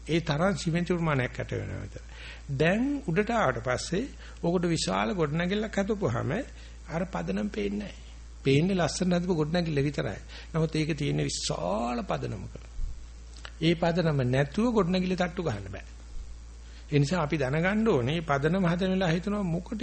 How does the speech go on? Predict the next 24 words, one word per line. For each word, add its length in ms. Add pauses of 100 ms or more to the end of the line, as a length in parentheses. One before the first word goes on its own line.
මෙච්චර 400
මේ 180 (180)
ගොඩනැගිල්ල 480
හැදුවට 320
පස්සේ 240
පේන්නේ 400
නැහැ 60
නේ 160
ඔය. 160 (440)
අපිට 240
ඕනේ 200
සෝබන 340
කෑල්ල 260
විතරනේ, 380
පේන 260
කෑල්ල 260
විතරනේ 360
කියලා. 280 (360)
එහෙම 260
කරන්න 300
බෑ. 200 (800)
ඒ 160
නිසා 220
මේ 380